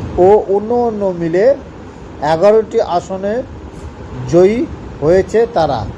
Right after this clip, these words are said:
জম্মু ও কাশ্মীরে সবচেয়ে বড় দল হিসাবে কংগ্রেস ও এনসিপির জোট, ইন্ডিয়া জোট সরকার গড়তে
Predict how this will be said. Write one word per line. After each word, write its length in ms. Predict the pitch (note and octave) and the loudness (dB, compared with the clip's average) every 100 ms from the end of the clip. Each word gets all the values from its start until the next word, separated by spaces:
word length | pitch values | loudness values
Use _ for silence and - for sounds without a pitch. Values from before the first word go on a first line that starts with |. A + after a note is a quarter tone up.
| - - - _ _ _ - | -12 -12 -16 _ _ _ -8
জম্মু 460 | B2+ F#3+ G3+ A3 A#3+ C#4 - - - - C#3+ | 2 2 2 0 0 -2 -6 -18 -18 -10 -2
ও 80 | F#3 - | -2 0
কাশ্মীরে 600 | F3 F3 - A3 G#3+ F#3 A3+ A#3 - - - - - | -2 -2 -4 -2 2 4 2 -2 -10 -12 -12 -12 -6
সবচেয়ে 560 | - F#3 - - A3+ A#3+ C4 - - - - B2+ | 0 0 0 -2 2 4 2 -6 -14 -14 -10 0
বড় 260 | D#3+ F3 G#3 A3+ F3+ | 2 4 4 2 2
দল 180 | F3+ F#3 E3 | 2 2 -2
হিসাবে 420 | D#3+ F#3+ F3 F#3 A#3 C4 D4 - - - - - - - | -2 0 0 0 -2 -2 -8 -16 -16 -16 -14 -14 -12 2
কংগ্রেস 480 | F3 F#3 G3 A3 C4 - - - - - - E3 | 4 4 4 2 2 -2 -16 -16 -18 -16 -6 0
ও 20 | G3 B3 B3 - - E3 | 2 2 -2 -12 -6 -4
এনসিপির 540 | G#3 - A3+ A3+ A3+ E3+ C3+ | -4 -6 -10 -6 -6 -6 0
জোট, 200 | F#3 A#3 - - - - - - - - - F3+ | 2 2 -2 -14 -16 -16 -16 -16 -16 -12 -8 -6
ইন্ডিয়া 340 | G3+ G#3+ G3+ G3+ C4+ - - - C#3+ C3 | 0 4 6 4 0 -12 -16 -18 -16 -4
জোট 240 | F3 A3+ B3+ - - - - - - E3+ | 0 0 -2 -16 -16 -14 -12 -12 -8 0
সরকার 440 | E3+ E3+ F#3+ G#3 A#3+ - - - - C3 | 2 2 2 2 -2 -14 -18 -18 -16 -6
গড়তে 420 | E3 F3 - F#3+ | -4 -4 -4 -2